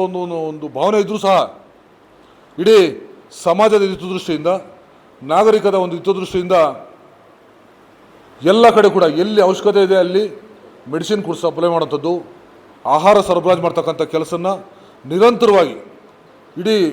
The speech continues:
ಮುಳುಬಾಗಿಲು ಸೇರಿದಂತೆ ರಾಜ್ಯ, ಇಡೀ ರಾಷ್ಟ್ರದಲ್ಲಿ ನಮ್ಮ ರೋಟರಿಯನ್ಸ್ ಏನು ಭಾಗವಹಿಸಿದ್ರು, ಭಾಗವಹಿಸಿ ಆ ಒಂದು ಕಾಯಿಲೆನ ಹೋಗಲಾಡಿಸ್ತಕ್ಕಂಥ ಒಂದು ನಿಟ್ಟಿನಲ್ಲಿ ಆರೋಗ್ಯ ಮತ್ತು ಪೊಲೀಸ್ ಇಲಾಖೆ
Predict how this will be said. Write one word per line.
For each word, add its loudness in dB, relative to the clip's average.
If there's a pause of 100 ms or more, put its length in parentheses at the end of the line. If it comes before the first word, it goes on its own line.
(120)
ಮುಳುಬಾಗಿಲು 4
ಸೇರಿದಂತೆ 0 (840)
ರಾಜ್ಯ, 2 (600)
ಇಡೀ 0 (180)
ರಾಷ್ಟ್ರದಲ್ಲಿ 2 (840)
ನಮ್ಮ -6 (120)
ರೋಟರಿಯನ್ಸ್ 2
ಏನು -4
ಭಾಗವಹಿಸಿದ್ರು, 0 (500)
ಭಾಗವಹಿಸಿ 2 (520)
ಆ 2 (140)
ಒಂದು -4 (560)
ಕಾಯಿಲೆನ 0 (120)
ಹೋಗಲಾಡಿಸ್ತಕ್ಕಂಥ -2 (140)
ಒಂದು -12
ನಿಟ್ಟಿನಲ್ಲಿ -6 (600)
ಆರೋಗ್ಯ -2 (140)
ಮತ್ತು -4 (1120)
ಪೊಲೀಸ್ 0
ಇಲಾಖೆ 0